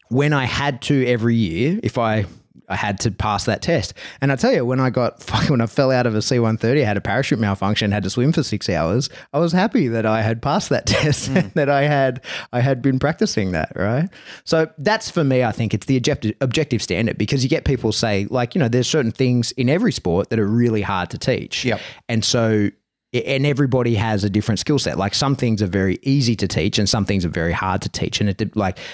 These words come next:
Speaker 1: that depends on the dog and the trainer and all that kind of stuff,
Speaker 2: Mm.
Speaker 1: right? And then if you're, if you and your dog are not attuned to a particular exercise, it's really easy to go, "Oh, that's a stupid exercise. I, I, I'm not doing it," and just not do the sport.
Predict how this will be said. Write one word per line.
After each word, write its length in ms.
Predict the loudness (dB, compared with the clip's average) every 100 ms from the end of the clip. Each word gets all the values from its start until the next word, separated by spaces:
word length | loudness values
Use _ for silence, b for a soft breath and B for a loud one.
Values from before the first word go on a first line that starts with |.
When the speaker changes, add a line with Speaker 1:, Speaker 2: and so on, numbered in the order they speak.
| B
Speaker 1:
that 240 | -4 -4 -2
depends 320 | -2 0 0
on 100 | 0
the 80 | 0
dog 320 | 0 2 2
and 100 | 0
the 60 | -2
trainer 420 | -2 0 2 2
and 80 | 2
all 120 | 2
that 160 | 0 -2
kind 160 | -2
of 60 | -2
stuff, 300 | -2 -4 -2
Speaker 2:
Mm. 80 | -2
Speaker 1:
right? 220 | 0 0 -4 B B B B -2
And 160 | 0
then 380 | 2 2 0 0 _ -6
if 240 | -4 -4
you're, 560 | -2 2 2 2 0 -2
if 160 | -6 0
you 220 | 2 2
and 100 | 2
your 140 | 0
dog 440 | 2 2 2 0 0
are 60 |
not 240 | 2 2 0
attuned 460 | 0 0 2 2
to 100 | 0
a 40 | 0
particular 400 | 0 0 0 0
exercise, 640 | 0 -2 0 0 0 -2
it's 180 | -4 0
really 280 | 2 2 2
easy 260 | 2 2
to 80 | 0
go, 300 | 2 0 0 B B B
"Oh, 60 | -2
that's 160 | 0
a 40 | -4
stupid 400 | -2 -2 0 0
exercise. 540 | -2 -2 0 0 0
I, 120 | 0 0
I, 160 | -2 -2
I'm 160 | 0 0
not 160 | 0
doing 220 | 0 0
it," 180 | 0 -4 -4
and 100 | -2
just 220 | -2 0
not 260 | -2 -2 -4
do 140 | -2
the 100 | -2
sport. 400 | -2 -2 -2